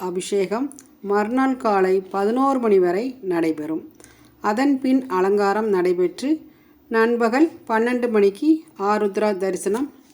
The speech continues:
நிகழும். எனவே நாமும் நம் வீட்டில் இருபத்தேழாம் தேதி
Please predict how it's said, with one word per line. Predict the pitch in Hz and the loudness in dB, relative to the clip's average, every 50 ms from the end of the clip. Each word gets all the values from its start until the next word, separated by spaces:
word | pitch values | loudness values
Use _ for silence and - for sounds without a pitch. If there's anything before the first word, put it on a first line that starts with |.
| _ _ - - - _ _ - 185 | _ _ -20 -20 -20 _ _ -2 0
நிகழும். | 175 165 - 156 147 151 160 156 156 - - - - _ _ _ _ _ _ _ _ _ _ _ _ _ _ _ _ _ - | 0 0 0 -2 -2 0 0 0 0 -2 -6 -14 -20 _ _ _ _ _ _ _ _ _ _ _ _ _ _ _ _ _ -2
எனவே | 202 214 208 208 196 185 208 240 294 311 - - - 208 196 | 2 2 4 4 4 4 4 2 0 -2 -8 -10 -4 0 2
நாமும் | 196 202 220 240 254 277 294 269 220 | 4 4 4 4 2 2 2 2 4
நம் | 208 202 208 196 185 | 2 4 4 4 4
வீட்டில் | 196 202 202 202 214 214 226 233 - - _ _ - - _ _ _ | 4 4 4 2 0 -2 -2 -4 -8 -14 _ _ -20 -20 _ _ _
இருபத்தேழாம் | - 220 226 240 254 277 285 269 - 269 262 247 233 214 208 202 180 | 0 2 2 2 2 0 0 0 0 2 2 4 4 2 2 2 4
தேதி | 175 185 190 190 190 202 - | 4 4 4 4 2 0 -2